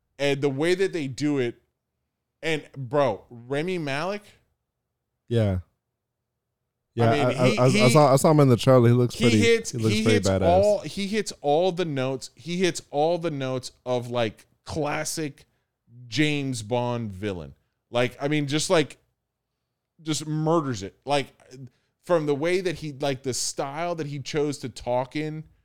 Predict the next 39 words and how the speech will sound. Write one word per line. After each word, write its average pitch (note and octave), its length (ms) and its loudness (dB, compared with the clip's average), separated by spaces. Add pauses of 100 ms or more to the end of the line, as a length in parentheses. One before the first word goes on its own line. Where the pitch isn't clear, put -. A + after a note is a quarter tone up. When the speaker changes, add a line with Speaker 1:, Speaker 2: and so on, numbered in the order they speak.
(240)
Speaker 1:
right? C#3 280 0
Like, B2 200 -6
with B2 140 -2
his A#2 220 -6
accent, D3 580 -4
where, C3 140 -4
like, B2 200 -4
you C#3+ 120 -6
don't F#3 160 -2
really E3+ 220 -2
know D#3 180 -2
where D#3 320 -2
his B2+ 240 -6
accent's A#2 460 -8
from. A#2+ 240 -6
You C3 80 -4
don't E3+ 100 -4
know, B2+ 540 -6 (380)
but D3 100 -2
it's C#3+ 160 -4
creepy, D#3+ 560 -6 (480)
and A#2 100 -6
he's E3+ 420 -4
creepy, G2 520 -8 (320)
and D3+ 160 -4
he D#3+ 120 -4
<laughs> - 20 -6
sounds F#3 500 0
creepy, C#3+ 760 -4
and F3 140 -6
he's F3+ 440 -4
fucking, E3 520 -6 (400)
his F3 220 0
dialogue D#3+ 760 0
is B2 160 -6 (920)
diabolical. D3+ 960 0
It, C3 80 -2
it F3+ 320 -2
was, F#3 260 2